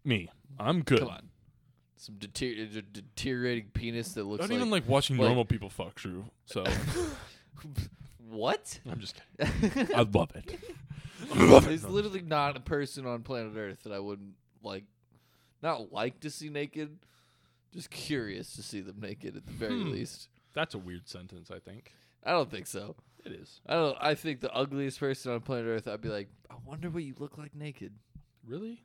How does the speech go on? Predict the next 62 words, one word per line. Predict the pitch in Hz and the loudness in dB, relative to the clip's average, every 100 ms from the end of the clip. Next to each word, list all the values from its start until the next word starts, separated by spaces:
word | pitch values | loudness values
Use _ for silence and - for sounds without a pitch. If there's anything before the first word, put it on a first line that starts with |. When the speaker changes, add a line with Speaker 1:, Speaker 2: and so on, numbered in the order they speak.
| _ | _
Speaker 2:
It's | - | -14
weird. | 135 139 104 - _ _ _ _ _ _ _ _ | -8 -6 -6 -10 _ _ _ _ _ _ _ _
Speaker 1:
I'd | 127 | -8
be | 143 | -2
Speaker 2:
Curious. | 143 135 98 98 - | 0 2 0 -4 -4
Speaker 1:
like, | 170 | -4
"I | |
don't | 196 | -4
think | 156 139 | -4 0
I | |
ever | 135 139 | 0 2
wanna | 160 165 | 0 0
see | 233 | -2
you | 233 | -2
naked." | 95 95 85 87 - _ _ _ - | -4 -6 -12 -16 -18 _ _ _ -6
I'm | 135 | -2
not | 240 120 | 0 0
even | 104 104 | -2 -4
a | |
fan | - 117 | -2 0
of | 123 | 2
Speaker 2:
I | |
Speaker 1:
looking | 143 190 | 4 6
Speaker 2:
don't, | 202 | 8
Speaker 1:
at | - | 10
Speaker 2:
I | |
don't | 156 | 10
Speaker 1:
myself. | 170 | 10
Speaker 2:
want | 247 226 | 10 8
to. | 165 127 | 2 2
I'm | 120 | 2
curious | - - 180 247 147 101 - | -2 -6 2 4 4 0 -4
to | 117 | -4
what | 110 | -4
it's | 104 117 | -4 -4
like. | 147 120 - - | -6 -6 -10 -12
Speaker 1:
I'm | 302 | -6
not | 156 | -4
even | 120 | -2
a | 110 | 0
fan | - 139 | 4 4
of | |
looking | 139 175 | 6 4
at | |
myself | 202 - 330 | 2 6 6
naked. | 123 98 - - - - - | 6 0 -2 -14 -18 -18 -8
<laughs> | - - 349 302 | -2 0 0 0
So | - - | 0 6
I | |
don't | 302 | 8
wanna | 226 | 10
Speaker 2:
That's | - | 10
Speaker 1:
see | |
Speaker 2:
true. | 151 | 8
Speaker 1:
other | - | 8
Speaker 2:
Actually, | 320 - | 6 4
Speaker 1:
people. | 143 | 4
Speaker 2:
the | 139 | 6
one | 151 147 | 6 6
person | 156 135 139 | 4 4 2
on | 123 | -4
planet | 120 135 120 | -2 0 2